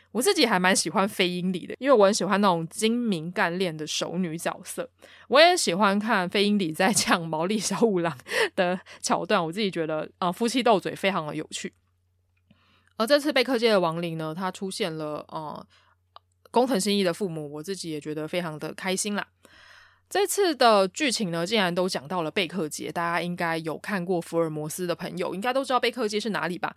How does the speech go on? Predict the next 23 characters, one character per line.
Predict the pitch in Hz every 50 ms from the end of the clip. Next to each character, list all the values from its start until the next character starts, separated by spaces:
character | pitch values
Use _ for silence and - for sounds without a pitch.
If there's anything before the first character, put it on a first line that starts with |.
| - - - _
就 | - 180
是 | - - 190 170
贝 | - 233 220 196
克 | - 226 185 170
街 | - - 180 175 170 170 170 175 - _ _ _ _ _ _ _ _ _ _ _ _
二 | - 233 208
二 | - - 233 208 180 - -
一 | 202 190 190
B | 185 - 202 190 185 185 196 - _ _ _ _ _ _ _ _ _ _
的 | - 170 160 160
这 | - 208
个 | 196 175 170
房 | - 160 165 180
间 | 196 226 226 233
呢， | 214 196 214 -
就 | - 185 180
是 | - 202 180
住 | - 214 190
着 | 165 - 170 160 151 160
福 | - - - 185 208
尔 | 196 175
摩 | 160 160 156 165 185
斯 | - - 220 226 226 233